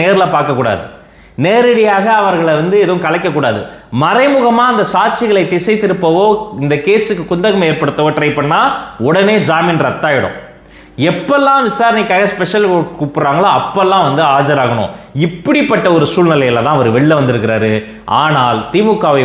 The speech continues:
பொறுத்த வரைக்கும் இதுவே அவர்களினுடைய ஒரு முதல் வெற்றியா பார்க்கறாங்க. ஏன்னா ஸ்பெக்ட்ரம் வழக்குல ராஜா, ஆ ராஜா அவர்கள், ஆ ராசா அவர்கள் திஹார் ஜெயிலில் இருந்த நாட்களை விட சில நாட்கள் அதிகமாக செந்தில் பாலாஜி சிறையில் இருந்து வந்திருக்கிறார். இது ஒரு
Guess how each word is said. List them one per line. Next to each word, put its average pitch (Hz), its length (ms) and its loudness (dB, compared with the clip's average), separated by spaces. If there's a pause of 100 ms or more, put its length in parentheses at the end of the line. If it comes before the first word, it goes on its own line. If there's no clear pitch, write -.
பொறுத்த 127 260 -2
வரைக்கும் 110 320 -4 (200)
இதுவே 185 280 2 (100)
அவர்களினுடைய 127 560 -2 (520)
ஒரு 117 120 0 (120)
முதல் 233 280 2
வெற்றியா 127 300 0 (100)
பார்க்கறாங்க. 101 420 -2
ஏன்னா 185 120 0 (400)
ஸ்பெக்ட்ரம் 202 540 0
வழக்குல 180 340 0 (200)
ராஜா, 175 340 0 (220)
ஆ 165 60 2 (160)
ராஜா 147 300 0
அவர்கள், 123 280 -2 (440)
ஆ - 20 2 (160)
ராசா 208 400 0
அவர்கள் 185 300 0 (200)
திஹார் 180 420 0
ஜெயிலில் 160 300 2
இருந்த 151 200 0 (100)
நாட்களை 156 480 0
விட 208 100 4 (500)
சில 160 140 0 (100)
நாட்கள் 175 360 0
அதிகமாக 160 500 0
செந்தில் 175 320 2
பாலாஜி 139 400 0
சிறையில் 139 300 2
இருந்து 123 200 0
வந்திருக்கிறார். 117 540 -2 (440)
இது 107 140 -2
ஒரு 113 80 0